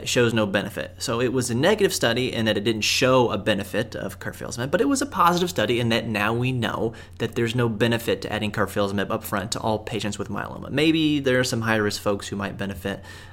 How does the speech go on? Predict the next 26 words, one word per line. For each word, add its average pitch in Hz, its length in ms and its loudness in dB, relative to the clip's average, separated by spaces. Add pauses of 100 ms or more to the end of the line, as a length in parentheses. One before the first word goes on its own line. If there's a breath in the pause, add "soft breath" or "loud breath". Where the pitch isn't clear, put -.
(160 loud breath)
More 123 220 6
work 113 260 4
would 107 120 0
need 107 160 0
to 110 40 -2
be 104 120 -2
done 98 340 -2
to 92 160 -6
confirm - 440 2
that. - 260 -6 (420 loud breath)
Uh, 117 300 4
the 135 140 8
next 208 360 4
one, 110 100 2
and 113 140 2
this 247 160 2
is, 220 140 0
I 160 100 2
think, 156 280 -2
the 127 60 4
most 123 300 2
exciting 131 540 0
thing 107 240 0
that 101 100 0
I 104 160 0
saw 98 380 -4